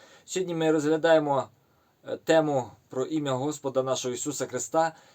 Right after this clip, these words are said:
І в контексті цього ми розглядаємо, е,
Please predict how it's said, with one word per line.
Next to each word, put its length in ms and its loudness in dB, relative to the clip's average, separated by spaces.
І 80 -6
в 40 -6
контексті 520 0
цього 340 2
ми 320 0
розглядаємо, 800 2
е, 320 -4